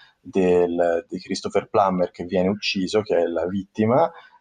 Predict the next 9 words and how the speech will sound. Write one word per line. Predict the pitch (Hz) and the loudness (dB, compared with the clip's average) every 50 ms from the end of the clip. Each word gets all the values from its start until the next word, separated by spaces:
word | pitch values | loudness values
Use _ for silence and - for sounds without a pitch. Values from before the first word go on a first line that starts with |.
| _ _ | _ _
e | - 113 110 | -2 -2 0
che | - - 110 104 104 104 | 0 2 4 4 4 4
è | - - 101 | 4 2 2
un'immigrata, | 98 95 95 98 98 98 107 123 123 117 98 92 85 82 85 87 - 107 104 110 117 120 127 127 117 - - | 4 4 4 2 4 4 4 4 4 4 4 4 4 4 4 2 2 2 4 4 6 6 4 4 2 0 -2
eh, | - 107 98 92 90 87 90 87 87 82 76 - - - | 0 0 2 2 2 2 2 0 -2 -4 -6 -8 -10 -8
con | _ - 98 92 92 90 87 87 | _ -4 -4 -2 -2 -4 -4 -2
madre | 90 95 95 95 95 90 - 90 - | -2 0 0 0 0 0 -2 -4 -2
peraltro, | - 90 95 95 95 87 - - 92 87 85 - _ _ | -2 0 0 0 0 -2 -4 -4 -4 -4 -4 -6 _ _
eh, | - 90 90 87 87 85 85 90 - | -8 -6 -4 -4 -4 -4 -6 -8 -10